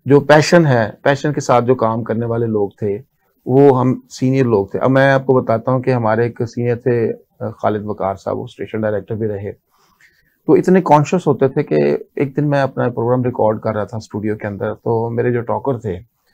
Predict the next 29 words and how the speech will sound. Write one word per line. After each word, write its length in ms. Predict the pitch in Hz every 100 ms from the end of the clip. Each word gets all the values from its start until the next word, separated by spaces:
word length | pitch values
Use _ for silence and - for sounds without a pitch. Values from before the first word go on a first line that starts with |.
| _ _ _
talker 260 | 143 139 165
के 120 | 170
लिए 420 | 160 160 160 160
थोड़ी 240 | 156 160 156
सी 140 | 156
गुंजाइश 360 | 131 120 120 135
होती 200 | 131 131
है 60 |
कि 80 | 131
अगर 120 | 127
वो 140 | 135 123
तलफ़्फ़ुज़ 440 | 131 117 - 131
और 120 | 123
अदायगी 340 | 120 113 107 123
में 160 | 120
क-, 180 | 110 113
कमी 200 | - 123
भी 160 | 127 123
होती 260 | 117 90 113
है 100 | 110
तो 180 | -
उसके 320 | 107 107 - 110
लिए 200 | 110 104
थोड़ी 220 | 113 104
सी 140 | -
हम 120 | 104
गुंजाइश 340 | 101 101 98 101
छोड़ते 360 | - 98 -
हैं, 140 | 110